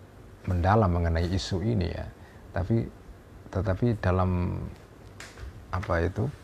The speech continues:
pengamatan saya, ini, ini, ini dalil yang orisinal yang digagas atau dimunculkan oleh Al-Ghazali. Kenapa sebagian orang nggak percaya Tuhan? Nah,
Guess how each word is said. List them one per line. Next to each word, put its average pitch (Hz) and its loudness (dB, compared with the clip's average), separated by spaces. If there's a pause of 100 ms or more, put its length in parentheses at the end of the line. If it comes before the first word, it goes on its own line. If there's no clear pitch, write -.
(140)
pengamatan 90 2
saya, 92 4
ini, 110 4 (400)
ini, 123 6 (480)
ini 123 8
dalil 104 8
yang 87 4 (400)
orisinal 104 4
yang 92 4
digagas - 2
atau - -2
dimunculkan 95 2
oleh 85 2
Al-Ghazali. 82 0 (640)
Kenapa 98 4
sebagian 90 2
orang 90 2
nggak 73 -4
percaya 85 -2
Tuhan? 80 -4 (1500)
Nah, - -4